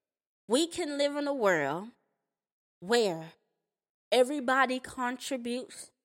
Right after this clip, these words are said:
and everybody has. There's no reason why anybody, anywhere, should be homeless, should be hungry,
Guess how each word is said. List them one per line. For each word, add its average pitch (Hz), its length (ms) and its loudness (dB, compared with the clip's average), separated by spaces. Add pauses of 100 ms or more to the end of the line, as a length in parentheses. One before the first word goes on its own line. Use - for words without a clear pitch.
(300)
and 196 200 -4 (460)
everybody 233 1000 2
has. 156 640 -16 (260)
There's 311 240 -2
no 320 720 10
reason 269 540 -2
why 151 160 -4 (240)
anybody, 196 1000 2 (640)
anywhere, 170 600 0 (640)
should 214 360 2
be 170 140 -2
homeless, 202 760 -2 (460)
should 196 300 2
be 175 120 0
hungry, 196 680 -2